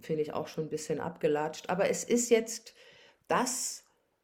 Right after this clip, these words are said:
was mir jetzt im Leben mitgegeben wurde. Ja? Und ich kann daran wirklich brechen oder ich kann daran wirklich,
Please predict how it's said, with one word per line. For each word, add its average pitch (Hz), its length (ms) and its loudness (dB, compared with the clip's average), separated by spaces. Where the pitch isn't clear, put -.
was 180 320 0
mir 240 520 8
jetzt - 520 -2
im 170 140 2
Leben 165 300 2
mitgegeben 143 520 -2
wurde. 123 300 -8
Ja? 175 480 0
Und 190 720 2
ich 175 140 -4
kann 202 220 2
daran 180 420 2
wirklich 190 520 0
brechen 180 560 -2
oder 240 540 10
ich - 120 -6
kann 202 200 0
daran 175 500 2
wirklich, 214 840 4